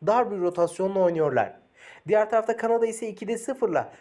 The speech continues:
şu anda grubun dibine demir atmış durumda. Bu maçı kazanıp ikili averajı en azından Nijerya'dan almanın,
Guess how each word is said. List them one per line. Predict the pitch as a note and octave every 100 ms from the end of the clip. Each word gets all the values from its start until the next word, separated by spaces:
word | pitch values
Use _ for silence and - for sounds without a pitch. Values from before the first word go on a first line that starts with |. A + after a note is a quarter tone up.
| -
şu | - G#3
anda | F#3+
grubun | - F#3 G3+ A3
dibine | G3+ G#3+ G3+
demir | G#3
atmış | A3+ G#3+ G3 -
durumda. | E3+ G3+ A#3+
Bu | A#3+
maçı | A#3 -
kazanıp | A#3+ G#3+ A#3 A3+
ikili | G#3 A3+
averajı | G#3+ F3 E3
en | F3
azından | E3 D3 G3+ G#3
Nijerya'dan | F#3+ F3+ G3 E3 F3+ G#3
almanın, | F#3+ F3+ D3+ E3 F#3+